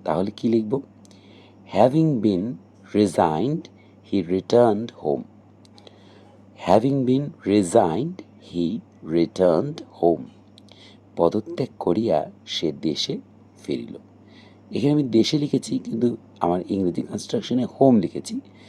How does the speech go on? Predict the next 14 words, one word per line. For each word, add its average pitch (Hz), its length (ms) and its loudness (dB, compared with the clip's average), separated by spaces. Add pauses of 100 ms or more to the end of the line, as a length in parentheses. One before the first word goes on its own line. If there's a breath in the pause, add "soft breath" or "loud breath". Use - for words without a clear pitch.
(280 loud breath)
তোমরা 80 220 0
কিন্তু 95 280 -6 (100)
কান্ট্রিও 110 580 -6 (180)
লিখে 104 280 -2
নিতে 87 200 -2
পারো, - 280 -4 (260)
কান্ট্রিটাই 120 500 0
হবে। 69 220 -4 (440 loud breath)
আমি 131 120 0
হোম 95 280 -2
লিখেছি 78 400 -8 (840 loud breath)
খেয়ালবশত। 76 640 -2 (720)
যাক, - 220 -2 (300)
পরেরটা, - 400 4